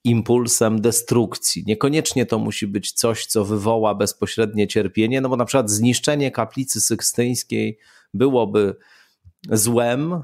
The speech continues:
niewątpliwym, no niekoniecznie wiązałoby się z jakimś bardzo bezpośrednim cierpieniem, chyba że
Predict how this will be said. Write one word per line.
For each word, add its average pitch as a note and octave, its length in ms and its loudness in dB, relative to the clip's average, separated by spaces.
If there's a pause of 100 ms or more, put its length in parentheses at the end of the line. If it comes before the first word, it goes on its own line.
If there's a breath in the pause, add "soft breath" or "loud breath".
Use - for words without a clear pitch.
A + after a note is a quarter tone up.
(120)
niewątpliwym, A#2+ 1040 0 (340)
no D#3 120 0
niekoniecznie E3 1000 2
wiązałoby C3+ 680 2
się A#2+ 120 2
z A#2 40 -4
jakimś A#2 300 -2
bardzo B2 320 0
bezpośrednim A#2 680 -2
cierpieniem, A2+ 520 2
chyba G#2 240 0
że G2+ 160 0